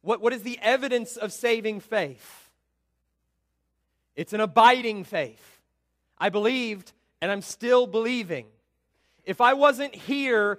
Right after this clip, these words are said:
still believing, I would have no confidence in what happened to me back at the age of nine. Nor should I. Nor should you. Abiding faith,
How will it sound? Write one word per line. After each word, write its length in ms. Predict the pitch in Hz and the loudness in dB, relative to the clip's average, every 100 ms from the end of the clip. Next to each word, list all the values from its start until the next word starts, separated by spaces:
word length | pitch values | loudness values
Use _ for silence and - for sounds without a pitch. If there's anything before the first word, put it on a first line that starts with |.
| _ | _
still 420 | - - 262 277 | -20 -12 -6 -4
believing, 760 | 226 247 240 277 220 202 185 190 | -4 -6 -4 -4 -4 -4 -6 0
I 160 | 196 247 | 2 2
would 180 | 262 | 0
have 380 | 240 247 240 - _ _ | -2 2 2 -2 _ _
no 540 | 190 208 226 277 311 | -8 -4 6 12 12
confidence 800 | 302 269 285 294 - 233 190 175 220 | 10 4 4 2 -2 -2 -2 -6 -8
in 120 | 208 | -2
what 180 | 233 190 | -2 2
happened 400 | 247 254 247 214 | 2 2 -2 -8
to 80 | |
me 160 | 202 202 | -8 -4
back 300 | 196 220 220 | 2 2 2
at 100 | 220 | -4
the 160 | 220 214 | -2 0
age 220 | 220 190 | 0 -6
of 80 | 202 | -4
nine. 420 | 233 196 135 127 _ _ _ _ _ _ _ _ _ | -2 -2 -4 -14 _ _ _ _ _ _ _ _ _
Nor 180 | 160 190 | -8 -6
should 280 | - 233 202 | -4 -4 -4
I. 240 | 123 110 123 _ _ _ _ _ _ _ | -6 -10 _ _ _ _ _ _ _ _
Nor 180 | 139 165 | -12 -10
should 240 | 160 165 135 | -10 -14 -12
you. 240 | 196 107 _ _ _ _ _ _ _ _ _ _ _ _ _ _ _ _ 180 | -12 -14 _ _ _ _ _ _ _ _ _ _ _ _ _ _ _ _ -6
Abiding 840 | 151 226 220 269 269 262 254 240 - | 0 2 4 4 2 -4 -6 -10 -16
faith, 680 | - 262 220 175 - - | -4 0 0 -2 -12 -20